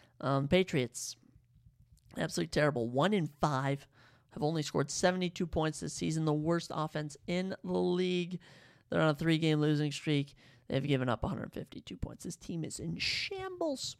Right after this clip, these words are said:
Only good thing about this team was Kendrick Bourne. That's all I'll say. Kendrick Bourne, ten catches, eighty-nine yards. Ramondre Stevenson and Ezekiel, Ezekiel Elliott both punching in the only touchdowns of the game for the Patriots. Mac Jones, two hundred yards and a pick.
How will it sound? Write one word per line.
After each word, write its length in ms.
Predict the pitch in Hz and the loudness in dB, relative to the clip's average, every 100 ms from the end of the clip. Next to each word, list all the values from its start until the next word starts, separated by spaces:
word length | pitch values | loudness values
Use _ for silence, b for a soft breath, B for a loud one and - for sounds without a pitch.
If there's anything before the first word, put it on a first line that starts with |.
| _ _ - - 277 | _ _ -20 -10 -6
Only 160 | 285 | -2
good 160 | 269 269 | -2 -2
thing 100 | 254 | -4
about 200 | 240 240 | -4 -6
this 100 | 233 | -8
team 180 | 254 233 | -6 -6
was 120 | - | -6
Kendrick 500 | - 285 247 233 233 - | -6 -4 -2 -2 -4 2
Bourne. 520 | 208 214 202 175 175 B B B | 4 4 2 -2 -6 B B B
That's 260 | B - | B 0
all 200 | 180 170 | 4 6
I'll 140 | 175 190 | 6 4
say. 220 | - 151 | 2 2
Kendrick 340 | 147 175 165 | 2 -2 -2
Bourne, 200 | - 165 | 0 0
ten 240 | 165 170 175 | 0 0 2
catches, 400 | - - 190 165 | 0 0 0 0
eighty-nine 600 | 175 180 175 170 185 165 | 0 0 0 0 2 2
yards. 680 | 143 180 208 214 214 - B B B B B 160 | 4 6 6 2 -2 -10 B B B B B 4
Ramondre 280 | 160 156 | 4 4
Stevenson 440 | 151 175 175 175 160 | 2 0 0 2 2
and 100 | 156 | 2
Ezekiel, 480 | 156 160 151 156 - | 0 0 0 -2 -4
Ezekiel 400 | 165 180 180 165 | 0 2 2 2
Elliott 360 | 175 180 185 - | 2 2 -2 -2
both 220 | 156 147 | -4 -2
punching 320 | 156 165 - | -2 -2 0
in 140 | 156 151 | 0 0
the 200 | - - | -4 -4
only 200 | - 170 | -2 -2
touchdowns 520 | 147 190 180 185 185 185 | 0 -2 -2 -4 -4 -4
of 60 | |
the 80 | 175 | -4
game 200 | 185 202 | -4 -4
for 100 | 208 | -4
the 60 | 202 | -4
Patriots. 440 | 214 233 233 - B B B B | -4 -6 -8 -12 B B B B
Mac 200 | 165 185 | 2 4
Jones, 320 | - 240 208 - | 6 4 2 0
two 120 | 196 | 0
hundred 160 | 202 | 0
yards 240 | 202 208 202 | 0 -2 -2
and 80 | 220 | -4
a 40 | |
pick. 420 | - 202 - - | -2 -2 -2 -14